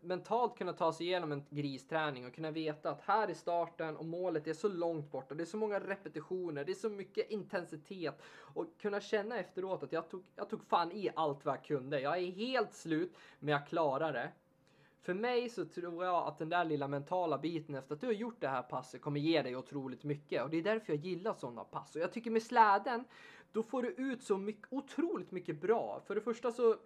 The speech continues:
är du ju nära den här, eh, mjölksyretröskeln hela tiden. Och kör du för mycket, ja, men då kommer du upp i den här mjölksyretröskeln.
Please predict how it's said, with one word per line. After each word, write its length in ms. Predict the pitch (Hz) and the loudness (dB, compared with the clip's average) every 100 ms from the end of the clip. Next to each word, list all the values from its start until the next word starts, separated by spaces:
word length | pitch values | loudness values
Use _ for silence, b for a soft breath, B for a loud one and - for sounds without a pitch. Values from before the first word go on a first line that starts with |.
| - _ _ _ _ _ | -20 _ _ _ _ _
är 140 | 185 190 | 2 6
du 120 | 185 | 6
ju 60 | |
nära 260 | 180 190 180 | 6 4 6
den 120 | 185 | 4
här, 280 | 165 160 151 | 4 6 6
eh, 160 | 143 131 | 4 0
mjölksyretröskeln 920 | 156 165 147 147 147 139 156 170 - 135 | -2 0 0 0 0 0 0 -2 -2 -6
hela 120 | 131 | -6
tiden. 320 | - 156 135 | -4 -4 -4
Och 60 | 120 | -4
kör 240 | 202 190 | 2 2
du 60 | 160 | 2
för 100 | 156 | -2
mycket, 280 | 190 214 160 | -4 -4 -2
ja, 140 | 165 | 0
men 100 | 151 | 0
då 80 | 170 | -2
kommer 240 | 185 165 | 0 2
du 60 | 160 | 6
upp 180 | 254 - | 4 4
i 20 | |
den 40 | |
här 80 | 139 | -4
mjölksyretröskeln. 920 | 123 113 - 113 110 - 110 - - | -4 -8 -8 -10 -8 -10 -12 -14 -20